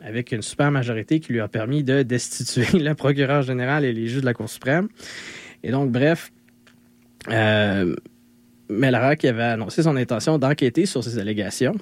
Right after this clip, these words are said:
hein, de négociations, euh, avec les gangs. Euh, puis, ben, les, les concessions, euh, offertes aux gangs, là, par rapport à ce, à ce soutien pour, euh, Nuevas Ideas lors des législatives de deux mille vingt et un,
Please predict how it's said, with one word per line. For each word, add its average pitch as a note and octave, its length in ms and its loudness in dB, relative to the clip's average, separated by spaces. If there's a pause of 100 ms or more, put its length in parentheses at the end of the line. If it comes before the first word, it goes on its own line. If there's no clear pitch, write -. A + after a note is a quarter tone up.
(240)
hein, C3+ 140 -6
de G2+ 120 -6
négociations, A#2 920 -2
euh, F#2+ 120 -6 (420)
avec A#2 360 -2
les G#2+ 180 -2
gangs. D3+ 360 2 (560)
Euh, G#2 480 -2 (580)
puis, A2+ 220 2
ben, A2+ 260 2 (180)
les, A#2+ 280 2
les B2 160 0
concessions, D3+ 800 2
euh, G#2 540 -2
offertes - 340 -2
aux A2 100 2
gangs, C#3+ 300 0
là, C#3 100 2
par A2+ 140 -2
rapport B2+ 320 0
à G#2 80 -4
ce, G2+ 420 -4 (300)
à - 80 -12
ce - 140 -8
soutien C3 760 -2
pour, B2 360 0
euh, G2+ 160 -4
Nuevas A2+ 380 -2
Ideas A2 360 -2
lors A2+ 140 -2
des G#2 120 -4
législatives G#2+ 500 -4
de A#2 100 0
deux A2+ 100 -4
mille G#2+ 160 -6
vingt G#2 240 -8
et A2 100 -2
un, F3 160 4